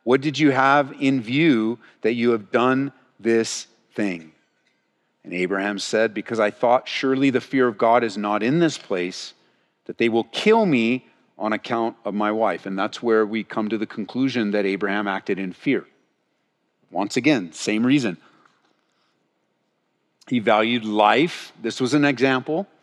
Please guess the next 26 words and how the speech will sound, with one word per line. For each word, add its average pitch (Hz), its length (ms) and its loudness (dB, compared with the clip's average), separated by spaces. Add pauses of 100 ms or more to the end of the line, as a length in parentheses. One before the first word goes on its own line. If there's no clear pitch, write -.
(360)
He 113 120 -6
valued 117 420 2
his 117 160 0
own 120 200 2
life 175 480 2 (640)
over 104 280 -2
trust - 360 -4
in 127 140 0
God. 127 340 0 (1040)
Jesus 107 400 -4
would 117 140 -6
teach - 240 -6
us 113 80 -6
something 101 380 -8
very 98 180 -4
similar. 113 480 -4 (300)
"He 110 180 -6
who 107 140 -6
seeks - 320 -8
to - 100 -10
save 110 360 -2
his 117 180 -4
life 123 320 0
will 104 400 -2 (720)
lose 104 340 -4
it. 185 180 0